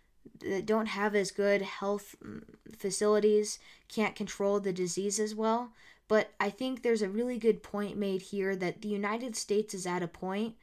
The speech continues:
where we can help control this, and we may not even to have to take further precautions than what other countries are having to do.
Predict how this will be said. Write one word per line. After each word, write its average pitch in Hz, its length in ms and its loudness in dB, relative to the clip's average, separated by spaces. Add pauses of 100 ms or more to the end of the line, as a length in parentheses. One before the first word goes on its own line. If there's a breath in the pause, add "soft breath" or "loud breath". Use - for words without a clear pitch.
(240 loud breath)
where 214 160 4
we 247 140 2
can 233 180 -2
help 208 260 0
control 185 520 -2
this, 262 400 -4 (220 loud breath)
and 226 100 2
we 233 100 4
may 254 200 0
not 269 180 2
even 226 280 0
to 180 60 0
have 208 320 -2
to 202 80 -12
take 190 380 -2
further 196 320 0
precautions 196 840 -2
than 180 180 -2
what 175 200 0
other 190 240 -2
countries 180 520 -4 (260 loud breath)
are 180 160 0
having 175 540 -2 (240 soft breath)
to 190 100 -8
do. 170 240 2